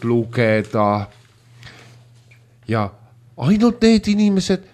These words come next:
kes ilusti poevad sellel välja valitud rahval, see võib-olla võib ka ühte oma teisikut natikene juhtida.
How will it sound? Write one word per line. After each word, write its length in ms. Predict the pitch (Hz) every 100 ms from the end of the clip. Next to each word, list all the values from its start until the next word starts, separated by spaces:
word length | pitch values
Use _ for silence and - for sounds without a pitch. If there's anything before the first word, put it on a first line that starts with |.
| _ _ _ _ -
kes 180 | 104 120
ilusti 340 | 101 95 104
poevad 480 | - 147 208 196 185
sellel 240 | 190 180
välja 240 | 165 175 165
valitud 400 | 165 160 151 143 151
rahval, 320 | 143 - 139 - - -
see 340 | - 285 277
võib-olla 400 | 185 165 143 147
võib 240 | 135 139 -
ka 160 | 160 147
ühte 300 | 147 - 127
oma 160 | 117 113
teisikut 640 | 127 123 120 101 - 92
natikene 560 | 113 113 107 - 104 98
juhtida. 720 | 104 92 - - 87 92 82